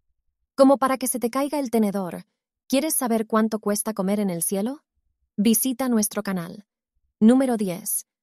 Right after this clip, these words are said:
Heart Attack. Con este nombre de dudoso valor comercial, se conoce al restaurante más bestia de Estados Unidos.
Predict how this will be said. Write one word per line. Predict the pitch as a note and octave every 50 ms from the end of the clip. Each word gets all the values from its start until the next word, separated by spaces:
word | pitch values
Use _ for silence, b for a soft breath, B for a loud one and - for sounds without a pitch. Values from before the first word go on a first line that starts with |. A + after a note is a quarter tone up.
| _ _ _ _ _ _ -
Heart | - B3+ B3 A#3+ B3 B3+ A#3+ - - - _ _
Attack. | A3+ G#3+ G#3 - G#3 - - G#3+ _ - _ _ _ _ _ _ _ _ _ _ _ _
Con | - B3+ C4
este | D#4+ F4 - - C4+
nombre | B3 B3 A#3+ A3+ A3+ A#3
de | G#3+ G#3
dudoso | F3+ F#3 F3 F3+ G3+ G#3+ - A3
valor | G3+ F#3+ F3 F3+ F#3+ G#3
comercial, | - F#3+ F3+ E3 - - A3 G#3+ G3 F#3 F3 F#3 b b b b b
se | b - C4 A#3+
conoce | A#3+ B3 B3+ C4 C4+ C4 - C4+ B3
al | A3+ A3
restaurante | G#3+ G#3+ G#3 - - G#3 G#3 G#3+ A3 A3 A3+ A3 A3+ A3
más | G#3+ G#3+ A3 B3 C4 C#4+ B3+ A#3
bestia | G#3 A#3 A#3 A#3 A3 - - A3+ G#3+
de | G3+ F#3 F3
Estados | F3 - - G3+ G3+ F3+ E3+ - -
Unidos. | E3+ E3 E3 E3+ - - - - -